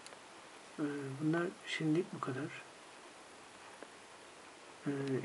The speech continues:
ileride yine hitaplardan ya da şeyden bahsedebiliriz. Şey hakkında ders yapabiliriz. Ee,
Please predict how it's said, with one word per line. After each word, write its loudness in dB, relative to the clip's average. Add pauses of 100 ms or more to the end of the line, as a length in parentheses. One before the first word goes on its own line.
ileride 8
yine 10 (800)
hitaplardan 10 (280)
ya 8
da 10 (680)
şeyden 6
bahsedebiliriz. 8 (1160)
Şey 6
hakkında 4
ders 2
yapabiliriz. 2 (680)
Ee, 4